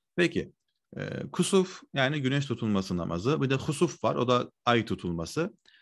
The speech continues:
Yusalli imamul cumuati bin nasi. E, cuma imamı yani cuma namazı kıldıran imam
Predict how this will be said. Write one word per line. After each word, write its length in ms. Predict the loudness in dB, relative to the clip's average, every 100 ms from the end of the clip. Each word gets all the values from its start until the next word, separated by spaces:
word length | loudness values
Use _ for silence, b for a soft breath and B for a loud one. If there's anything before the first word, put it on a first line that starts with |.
| b _
Yusalli 800 | -4 2 4 4 4 4 2 -2 -2
imamul 720 | 2 4 4 4 2 0 0
cumuati 800 | -2 -2 0 0 0 -2 -2 -4 _ _ _ _ -4
bin 320 | 2 4 4
nasi. 520 | 4 4 0 -6 -10 _ _ _ _ _ -12
E, 500 | -6 -4 -4 -4 -4 0
cuma 380 | 2 4 6
imamı 460 | 6 6 4 2 -2
yani 240 | 0 0 2
cuma 300 | 2 2 2
namazı 300 | 2 0 -2
kıldıran 480 | -2 0 4 4 4
imam 420 | 4 4 2 -2